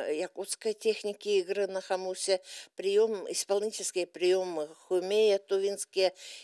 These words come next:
И, э, особенно за рубежом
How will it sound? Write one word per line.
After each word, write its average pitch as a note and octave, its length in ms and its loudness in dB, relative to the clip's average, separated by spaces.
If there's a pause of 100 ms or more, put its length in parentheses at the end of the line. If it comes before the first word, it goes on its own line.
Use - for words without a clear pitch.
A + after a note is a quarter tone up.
И, C4 380 -2 (400)
э, A#2 320 -2 (220)
особенно G3+ 560 0
за F#3 180 2
рубежом A3+ 560 0